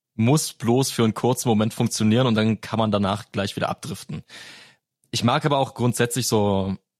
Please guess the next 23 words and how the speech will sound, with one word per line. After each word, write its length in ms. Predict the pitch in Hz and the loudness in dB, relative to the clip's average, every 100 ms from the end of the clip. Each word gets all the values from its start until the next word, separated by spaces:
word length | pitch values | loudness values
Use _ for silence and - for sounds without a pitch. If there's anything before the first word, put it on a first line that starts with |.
| _ _ _ _ _ _ _ _ _ _ | _ _ _ _ _ _ _ _ _ _
Kameraspielereien, 1400 | - 110 104 98 101 98 - - - 104 95 90 98 98 | -4 0 2 2 0 -2 -6 -6 0 2 2 2 0 0
gerade 240 | 95 104 | 0 0
wenn 80 | 110 | 0
ich 120 | 110 104 | 0 2
an 320 | 107 104 - 107 | 2 0 -4 -8
Zeiten 300 | - 101 113 | -4 -2 -2
zurückdenke, 460 | - 117 - 107 104 | -2 -2 0 0 0
wo 140 | 101 | 2
wir 100 | 107 | 2
auf 140 | 110 - | 0 -2
Musikfestivals 720 | 101 123 - 104 107 104 104 | 0 -2 -2 -2 0 0 0
waren 280 | 95 107 120 - - - - _ - | 0 0 -4 -8 -20 -20 -20 _ -6
und 140 | 110 | -4
ich 80 | 101 | -2
mit 100 | 110 | 0
meinem 160 | 104 101 | 0 -2
Kameramann 640 | 110 120 107 107 107 117 | -2 0 2 2 0 0
und 160 | 110 101 | 0 0
meinem 220 | 104 104 | -2 0
Tonmann 380 | - 127 117 101 | 2 2 2 0
rumgelaufen 520 | 101 101 95 101 110 | 0 0 0 0 0
bin 200 | 110 123 | 2 2
und 480 | 107 104 - - | 0 -2 -4 -8